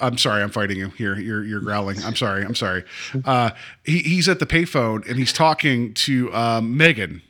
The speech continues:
right? And, uh, sorry, yeah, Jennifer Cook is Megan Garris. And if you notice, h-, the way that the, the camera's working around him is, like, clockwise, and then when the, whenever the, the,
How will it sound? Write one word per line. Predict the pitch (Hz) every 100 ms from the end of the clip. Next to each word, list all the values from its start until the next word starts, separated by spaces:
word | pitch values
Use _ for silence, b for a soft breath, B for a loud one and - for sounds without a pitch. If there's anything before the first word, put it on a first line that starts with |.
| 104
right? | 107 113 127 B B B B _
And, | 151 143 123
uh, | 131
sorry, | 104 123 98
yeah, | 127 98 92
Jennifer | 131 123 120
Cook | 123 107
is | 101
Megan | 104 92
Garris. | 98 110 101 - B B B
And | 160
if | 147
you | 151
notice, | 156 214 175 139 - B B B
h-, | B -
the | 147 156
way | 160
that | 180 170 -
the, | 135
the | 127 131
camera's | - - 175 165 131
working | 143 151 156
around | 147 135
him | 117 139
is, | 135
like, | 131 117
clockwise, | - 120 131 165 165 180 170
and | 156
then | 131 127
when | 131
the, | 123
whenever | 127 131 131 127
the, | 117 120 113 -
the, | 127